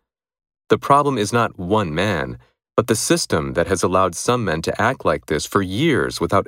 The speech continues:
ever being reprimanded," tweeted Portolano. French T V companies are scrambling to limit the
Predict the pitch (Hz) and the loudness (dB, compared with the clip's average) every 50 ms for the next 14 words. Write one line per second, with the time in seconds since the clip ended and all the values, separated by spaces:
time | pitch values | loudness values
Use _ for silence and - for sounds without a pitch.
0 | - - 123 123 131 117 85 82 101 95 92 92 90 95 117 120 117 90 82 76 | 0 0 0 2 2 0 0 0 -2 -2 0 0 0 0 0 0 -2 -2 -2 -2
1 | 69 65 - - - - _ _ _ _ _ - - 107 90 87 80 - - 98 | -4 -4 -6 -8 -10 -14 _ _ _ _ _ 0 0 0 0 -2 -4 0 0 2
2 | 85 80 76 80 90 98 92 71 60 62 - _ _ _ _ _ _ _ _ _ | 2 2 0 -2 -2 0 0 -2 -2 -4 -8 _ _ _ _ _ _ _ _ _
3 | _ _ _ _ _ _ _ _ _ _ _ - - 131 123 113 - - - 117 | _ _ _ _ _ _ _ _ _ _ _ 2 4 4 4 2 0 0 0 0
4 | 101 104 101 92 - 110 101 92 - 92 92 92 87 - 80 - - - - 120 | 2 2 0 2 2 0 0 0 0 -2 0 0 0 0 0 0 0 0 0 2
5 | 123 123 120 104 90 78 73 73 - - 101 95 113 143 160 156 - - 110 | 2 2 2 0 0 -2 -2 -2 -2 -2 0 2 2 2 2 0 0 -2 -2